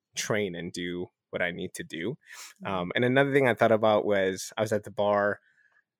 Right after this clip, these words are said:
Speaker 1: uh, pff, I don't know, a couple days ago, and I had paid for this beer, uh, and it was, like, getting late towards the night, and I just didn't want it anymore, and I left it.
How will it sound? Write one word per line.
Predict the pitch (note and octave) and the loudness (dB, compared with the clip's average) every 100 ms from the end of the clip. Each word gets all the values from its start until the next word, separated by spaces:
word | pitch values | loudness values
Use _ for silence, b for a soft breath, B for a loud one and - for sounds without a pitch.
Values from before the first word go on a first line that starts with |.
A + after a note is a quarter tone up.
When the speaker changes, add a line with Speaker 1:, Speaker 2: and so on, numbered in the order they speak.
| _ _ _ | _ _ _
Speaker 1:
uh, | F3 F3 E3 D3 B2+ G#2+ | 4 6 6 4 0 -2
pff, | - - - - | -12 -12 -12 -10
I | D2+ | -8
don't | G2+ F2+ | -8 -10
know, | F2 F2+ b b b | -12 -14 b b b
a | - | -6
couple | C3 A#2 | -4 0
days | A2 A2 | -2 -2
ago, | A2 G#2 G2+ G#2+ _ _ | -4 -4 -4 -8 _ _
and | A#2 A2 G2 F#2+ F2+ A#2+ _ _ _ _ _ | -2 -2 -2 -6 -8 -10 _ _ _ _ _
I | B2 B2 A#2+ A#2 | 0 2 4 2
had | - A#2 G#2 | 0 -2 2
paid | D3 D3 | 0 0
for | C#3 | -2
this | C3 | -4
beer, | A#2 A2 A2 A2 A#2+ - _ - | -2 0 2 4 0 -4 _ -2
uh, | G#2+ F#2+ F#2+ G2 | 0 2 2 0
and | A2 | -2
it | |
was, | G2+ | -2
like, | G#2+ G2 | -4 -4
getting | G#2+ G#2 G#2+ - | -4 -2 -4 -8
late | F#2 F#2+ | -6 -8
towards | - G#2 G2 | -4 -6 -6
the | |
night, | F#2 F2+ F2+ | -6 -6 -6
and | F2 D#2 | -8 -6
I | |
just | A#2 D3 | -4 2
didn't | D#3+ A2 | 2 2
want | F#2 F#2 | -2 -4
it | |
anymore, | G#2+ G#2+ C3 | -4 -2 0
and | G#2+ F2+ - _ _ _ _ _ | 0 -4 -12 _ _ _ _ _
I | - | 2
left | C3 D#3+ - | 6 6 4
it. | A2+ C#3 | 2 2